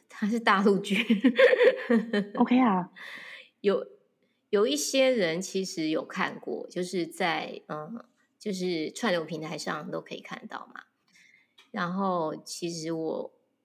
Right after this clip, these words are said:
Speaker 1: 我很喜欢里面，呃，有一个角色，就是叫做明亮，就是他姓明叫亮，就，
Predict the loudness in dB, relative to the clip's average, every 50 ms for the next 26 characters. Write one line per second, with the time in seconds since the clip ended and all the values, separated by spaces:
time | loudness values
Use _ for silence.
0 | _ _ _ -6 -6 -6 -6 -6 -6 -6 -4 -4 -6 -6 -8 -10 -10 -12 -12 -12
1 | -12 -10 -10 -10 -12 -12 -14 -16 -16 _ -8 -6 -6 -6 -8 -10 -12 -14 -16 -18
2 | -18 -18 -14 -10 -8 -6 -6 -6 -8 -10 -14 -16 -18 -18 -16 -16 -16 -18 -18 -20
3 | _ _ _ _ _ _ -10 -8 -6 -6 -6 -8 -8 -8 -6 -6 -6 -6 -8 -10
4 | -12 -14 -16 _ _ _ _ _ _ _ _ _ _ _ -20 -20 -20 _ _ _
5 | _ -12 -12 -12 -12 -14 -16 -14 -10 -8 -8 -8 -6 -6 -8 -8 -6 -6 -8 -8
6 | -8 -10 -12 _ _ _ _ _ _ _ _ _ -8 -4 -4 -2 -2 -4 -4 -6
7 | -4 -4 -4 -6 -8 -8 -10 -10 -10 -10 -8 -6 -6 -6 -6 -8 -10 -12 -14 -16
8 | _ _ _ _ _ _ _ _ _ _ _ -6 -4 -2 -2 -2 -2 -4 -4 -2
9 | -2 0 -2 -2 -2 -4 -6 -8 -8 -10 -10 -8 -6 -6 -6 -6 -6 -6 -6 -6
10 | -6 -8 -10 -12 -14 -14 -16 -18 _ -10 -8 -8 -8 -8 -10